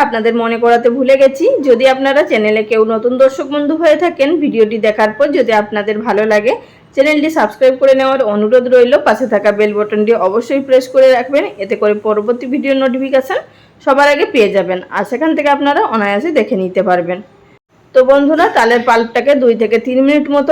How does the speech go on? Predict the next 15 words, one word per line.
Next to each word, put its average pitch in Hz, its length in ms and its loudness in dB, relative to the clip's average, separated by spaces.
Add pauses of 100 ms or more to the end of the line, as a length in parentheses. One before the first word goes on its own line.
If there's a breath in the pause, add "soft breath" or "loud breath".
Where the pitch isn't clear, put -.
(120)
ভালোভাবে 220 500 2
ফুটিয়ে 285 340 -2
নেওয়ার 277 220 4 (100)
পর 302 120 4 (200)
এবার 254 240 2
এর 269 160 4
মধ্যে 277 220 0 (100)
দিয়ে 220 220 4
দিলাম 240 200 4 (300)
মেজারিং 247 360 0 (100)
কাপ 208 140 0 (100)
মেপে 226 240 0 (220)
এক 214 140 -6
কাপ 285 140 0 (100)
পরিমাণ 285 280 2